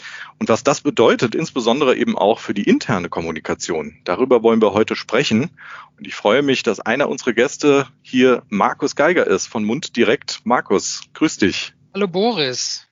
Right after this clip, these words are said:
Speaker 2: Ja, ich sag gerne mal was dazu, was das in einer Agentur, wie wir die Munddirekte sind, mit einer überschaubaren Größe so für Maßnahmen mit sich gebracht hat. Und dazu muss man sagen, dass wir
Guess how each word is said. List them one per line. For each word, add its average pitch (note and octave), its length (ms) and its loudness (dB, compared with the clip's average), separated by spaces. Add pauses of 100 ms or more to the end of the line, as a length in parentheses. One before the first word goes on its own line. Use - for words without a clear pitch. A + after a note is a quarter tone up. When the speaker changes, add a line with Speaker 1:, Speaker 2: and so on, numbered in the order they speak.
(140)
Speaker 2:
Ja, F3+ 220 0
ich - 320 -2
sag E3+ 240 0
gerne E3+ 240 0
mal F3+ 160 2
was F3 160 2
dazu, F3+ 400 -2
was D#3 180 0
das - 300 0
in D3+ 160 -8
einer D3 300 -4
Agentur, D3+ 840 0 (500)
wie C#3 200 -6
wir F3 300 2
die D#3 200 -8
Munddirekte D3 640 -2
sind, E3+ 500 2
mit C#3 160 -4
einer C#3+ 160 2
überschaubaren C#3+ 680 0
Größe D#3 680 0
so C#3 240 -2
für C#3 380 0
Maßnahmen D3 800 0 (300)
mit D#3 180 0
sich - 180 0
gebracht - 480 -2
hat. C3 240 -2
Und B2 260 -12
dazu D3+ 200 -2
muss E3 180 0
man D3+ 120 0
sagen, C3+ 300 2
dass C#3+ 200 -2
wir C#3+ 240 2